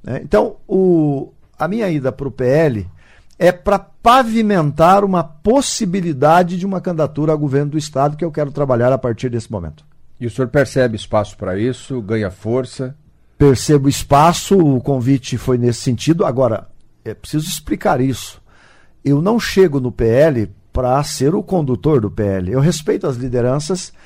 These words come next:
Speaker 1: que estão militando há mais tempo dentro do P L. Nós temos cinco deputados estaduais, três deputados federais, entre eles o Giacobo, o Vermelho de Foz do Iguaçu e o deputado, é, o deputado de Londrina, Felipe Barros.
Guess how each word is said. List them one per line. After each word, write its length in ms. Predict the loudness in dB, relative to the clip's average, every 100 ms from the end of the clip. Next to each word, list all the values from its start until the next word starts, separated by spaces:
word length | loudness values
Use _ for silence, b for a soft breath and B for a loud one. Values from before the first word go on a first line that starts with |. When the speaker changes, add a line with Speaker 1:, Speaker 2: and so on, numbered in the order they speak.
| b b
Speaker 1:
que 120 | -10
estão 280 | -4 -2 0
militando 640 | 0 0 0 0 0 2
há 40 | 0
mais 320 | 0 -4 -4
tempo 400 | -2 -2 -2 -2
dentro 340 | 0 0 -2
do 80 | -10
P 140 | -4
L. 240 | -2 -2 -6
Nós 160 | -10 -10
temos 220 | -10 -6
cinco 320 | -4 -4 -4
deputados 420 | -6 -4 -4 -4
estaduais, 640 | -6 -6 -2 0 0 -2 -18 b b b _
três 320 | 2 2 2
deputados 480 | 0 -2 0 0 0
federais, 480 | -2 0 2 0 -2
entre 280 | -6 -2 0
eles 240 | 0 -2
o 80 | -2
Giacobo, 540 | 0 0 2 0 0
o 40 | 0
Vermelho 500 | 2 2 2 -2 -2
de 100 | -4
Foz 240 | -4 -4
do 60 | -2
Iguaçu 440 | -4 0 0 0 b b b b 2
e 80 | 2
o 60 |
deputado, 880 | 2 0 2 4 4 4 4 4 2
é, 480 | 0 2 4 2 0 -6 -14 -12
o 60 | -6
deputado 340 | -6 -2 -2
de 80 | 0
Londrina, 480 | -2 0 2 2 2
Felipe 340 | 2 0 0
Barros. 640 | 0 0 0 -4 -8 -18